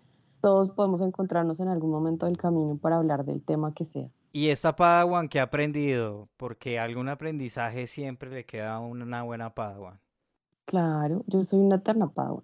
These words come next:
Speaker 1: y vivo aprendiendo, y en este momento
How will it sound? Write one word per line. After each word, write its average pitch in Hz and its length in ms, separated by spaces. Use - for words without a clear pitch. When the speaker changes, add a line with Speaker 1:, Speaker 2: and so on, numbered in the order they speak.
Speaker 1:
y - 140
vivo 156 200
aprendiendo, 165 680
y 185 160
en 170 180
este 175 380
momento 185 600